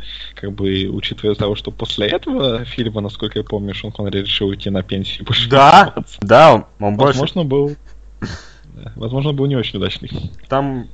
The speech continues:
Speaker 2: там просто ещё были истории о том, как он просто срался с режиссёром каждый день на съёмках.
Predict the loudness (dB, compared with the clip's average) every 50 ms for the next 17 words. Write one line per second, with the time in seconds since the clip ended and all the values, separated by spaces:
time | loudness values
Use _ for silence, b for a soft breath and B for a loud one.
0 | -14 -8 -2 -2 0 0 0 -2 -4 -2 -2 -2 -2 -2 0 0 0 0 2 0
1 | -2 -2 -4 -4 -2 -2 -2 -2 -2 -2 -2 -2 -2 -2 -4 -4 -2 -2 -2 -2
2 | -2 -6 -8 -6 -4 -2 0 0 0 0 -4 -8 -6 -6 -6 -4 -4 -4 -4 -2
3 | -2 -2 -2 -4 -4 -4 -6 -4 -4 -4 -4 -4 -4 -4 -4 -4 -6 -4 -2 -2
4 | 0 0 0 0 0 -2 -4 -4 -6